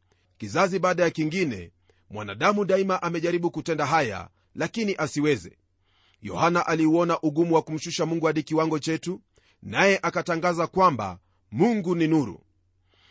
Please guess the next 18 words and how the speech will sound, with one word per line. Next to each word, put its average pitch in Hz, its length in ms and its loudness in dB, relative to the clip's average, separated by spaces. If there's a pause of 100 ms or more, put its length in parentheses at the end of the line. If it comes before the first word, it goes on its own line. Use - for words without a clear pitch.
(160)
Kwa 208 120 0
hili 226 320 0
ambalo 180 420 2
Yohana 165 420 2
anena 151 300 -2
kuhusu 143 340 -4
Mungu, 147 440 0 (420)
kwamba 190 320 2
yeye 196 260 4
ni 175 120 2
nuru, 139 420 -2 (420)
jambo 92 260 -6
hilo 208 180 6
latuonyesha 190 560 0
baadhi 175 280 -2
ya 170 80 2
hayo 180 220 0
ambayo 151 680 0